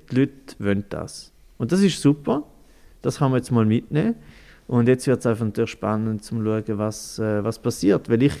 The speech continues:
habe jetzt all die, ich kenne die zehn SatirikerInnen, die einen besser, die anderen schlechter, kenne ich sie. Äh, und die sind alle sehr unterschiedlich. Und ich bin jetzt gespannt,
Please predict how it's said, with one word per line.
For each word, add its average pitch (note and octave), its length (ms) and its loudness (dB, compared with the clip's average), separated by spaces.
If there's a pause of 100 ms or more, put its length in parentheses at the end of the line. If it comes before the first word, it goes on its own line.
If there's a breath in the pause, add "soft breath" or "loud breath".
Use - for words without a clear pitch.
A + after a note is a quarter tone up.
(580 soft breath)
habe A#2+ 160 4
jetzt - 240 -4
all A#2+ 220 2
die, B2 160 2 (220)
ich - 160 -8
kenne C#3+ 280 -2
die D#3 160 0
zehn D3 260 0
SatirikerInnen, C#3+ 920 -2
die A2 100 -4
einen G2 160 -2
besser, B2 460 -2
die G#2 100 -2
anderen F#2+ 220 -4
schlechter, F3+ 500 -2 (120)
kenne D3+ 200 2
ich D3+ 60 -6
sie. D3+ 220 0 (520 loud breath)
Äh, A2+ 380 2
und A2+ 180 -2
die D3+ 60 0
sind C#3+ 160 0
alle D#3 160 0
sehr D#3 200 2
unterschiedlich. B2+ 720 -2 (400)
Und A#2+ 200 -2
ich B2 140 -2
bin B2 80 4
jetzt - 140 -2
gespannt, B2 580 0